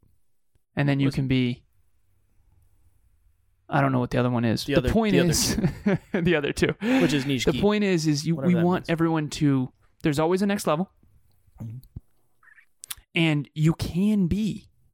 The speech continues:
Speaker 1: we believe you can be healthy, wealthy, and in love.
Speaker 2: Mm-hmm.
Speaker 1: We do believe that. But, or I should say and,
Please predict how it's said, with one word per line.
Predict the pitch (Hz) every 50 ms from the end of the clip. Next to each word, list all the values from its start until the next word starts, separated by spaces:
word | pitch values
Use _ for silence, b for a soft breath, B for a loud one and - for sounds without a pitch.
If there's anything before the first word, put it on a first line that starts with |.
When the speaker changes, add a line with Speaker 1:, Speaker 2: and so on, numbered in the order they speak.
| _ -
Speaker 1:
we | 156 165 185
believe | 175 202 208 202 233 262 233 151 135
you | 131 139 147
can | - - - - 160 160 165 160 147
be | 156 151
healthy, | 156 123 123 131 131 - - 185
wealthy, | 175 139 123 120 127 151 - 180 175 -
and | 131 127 127 135
in | 151 170 185
love. | 214 240 - - - - _ _ _ _ _ _ _ - -
Speaker 2:
Mm-hmm. | 151 147 202 - _ _ _ _ _ _ _ _ _ _ _ _ _ _ -
Speaker 1:
We | 156 151 143
do | 147 147 156
believe | 160 175 175 196 226 214
that. | - 69 - - - B B B B B B B B B B B -
But, | - 180 151 - - - - - _ _ _ _ _ _ _ _ _ _ _ _ _ _ _ _ _ _ _ _ _ _ _ _ _ _ _ _ -
or | - 143
I | 135
should | - - 147 -
say | - 123 -
and, | - 123 123 120 101 - -